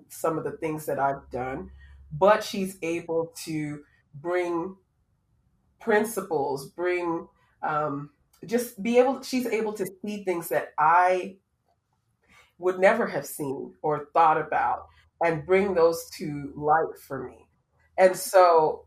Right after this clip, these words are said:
uh, today I'm a ted X coach for,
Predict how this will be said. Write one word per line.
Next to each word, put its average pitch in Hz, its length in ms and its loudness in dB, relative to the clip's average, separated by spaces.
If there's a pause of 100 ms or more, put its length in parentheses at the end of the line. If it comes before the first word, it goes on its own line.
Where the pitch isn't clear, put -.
(100)
uh, - 60 -8 (180)
today 214 520 2
I'm 180 160 6
a 151 60 0
ted 165 300 -2
X 185 200 2 (220)
coach 123 300 -8
for, 139 460 -4